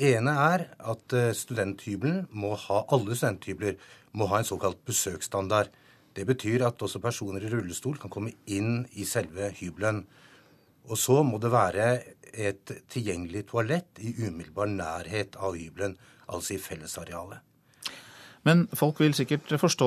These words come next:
Speaker 2: dette med tilgjengelighet, at det er et, eh, rettferdig krav. Men samtidig kan jo, eh,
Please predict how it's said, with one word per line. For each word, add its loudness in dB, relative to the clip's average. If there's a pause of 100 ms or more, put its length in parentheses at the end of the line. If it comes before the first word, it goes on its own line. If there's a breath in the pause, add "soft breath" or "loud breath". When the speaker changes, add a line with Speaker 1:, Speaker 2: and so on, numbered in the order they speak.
(120)
Speaker 2:
dette 4
med 6
tilgjengelighet, 4
at 0
det 2
er 4
et, -6
eh, 4
rettferdig 2
krav. 2
Men 2
samtidig 2
kan 4
jo, 4
eh, -4